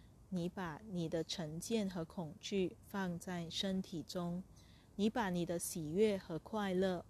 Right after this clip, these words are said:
放在身体中，也把你的价值系统放在身体中。这就是你赋予身体活力的方式，也是你行为的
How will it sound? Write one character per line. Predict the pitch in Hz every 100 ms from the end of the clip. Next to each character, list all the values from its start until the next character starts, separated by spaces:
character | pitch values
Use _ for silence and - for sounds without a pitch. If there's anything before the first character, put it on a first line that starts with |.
| -
放 | - 196 175
在 | - 190 170
身 | - - 202 202
体 | 202 170
中， | - 185 180 185 - - - - - -
也 | 175
把 | 180 185 165
你 | 156
的 | 147
价 | 151 - 208 190
值 | 175 - 151
系 | - 202 180
统 | - 170 151 - - - -
放 | 196 175
在 | 160 - 175 156 -
身 | - 180 175
体 | - 160 -
中。 | - 165 165 - - - - -
这 | - 208
就 | 190 196
是 | 185 190
你 | 175 151
赋 | - 202
予 | 175 160 170
身 | - 202 202
体 | 196 160
活 | - 165 156
力 | 156 196 190
的 | - 151
方 | - 185 180
式， | 180 202 175 - - - - -
也 | - 160
是 | 143 - 202
你 | 185 151
行 | - 151 160
为 | 160 151
的 | 160 151